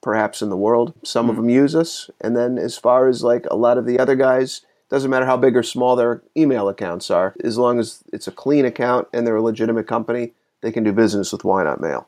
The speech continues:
Speaker 2: And also, if you wanna learn more about Why Not Mail, we have a, we have an episode, right, with Richard.
Speaker 1: Yeah,
Speaker 2: So you can
Speaker 1: exactly.
Speaker 2: go back in time and, um, read about or listen to that one if you wanna learn more about how important that is. So yeah, I think that's what we have for this, uh,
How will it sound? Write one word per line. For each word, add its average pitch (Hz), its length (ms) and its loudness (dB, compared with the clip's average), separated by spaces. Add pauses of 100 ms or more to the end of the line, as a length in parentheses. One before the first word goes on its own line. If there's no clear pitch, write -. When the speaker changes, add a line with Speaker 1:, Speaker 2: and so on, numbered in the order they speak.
Speaker 2:
And 139 180 0
also, 170 240 2
if 147 100 2
you 147 80 2
wanna 139 180 2
learn 131 260 2
more 143 160 2
about 113 220 4
Why 110 180 2
Not 104 200 -4
Mail, 110 220 2
we 135 140 0
have 160 260 2
a, 123 180 4
we 127 100 2
have 202 120 0
an 196 60 0
episode, 123 480 2
right, 170 360 0
with 117 220 -4
Richard. 113 400 0 (140)
Speaker 1:
Yeah, 208 220 6
Speaker 2:
So 107 80 2
you 107 60 -2
can 123 60 2
Speaker 1:
exactly. 120 360 2 (120)
Speaker 2:
go 117 80 -20
back 151 340 2
in 113 140 0
time 107 500 0
and, 110 300 2
um, 107 440 -2
read 113 260 0
about 104 260 0
or 113 80 4
listen 131 320 2
to 107 100 -4
that 82 220 -2
one 82 200 -4 (160)
if - 120 -20
you 101 80 -4
wanna 104 260 -6
learn 101 300 -2
more 107 300 0
about 95 500 0 (200)
how 104 140 0
important 104 760 -2
that - 420 0 (240)
is. - 260 -14 (220)
So - 120 -2
yeah, 277 240 4 (400)
I 165 40 -10
think 269 180 2
that's - 220 0
what 226 120 4
we 233 120 4
have 240 300 4
for 165 80 4
this, 135 420 2
uh, 120 520 8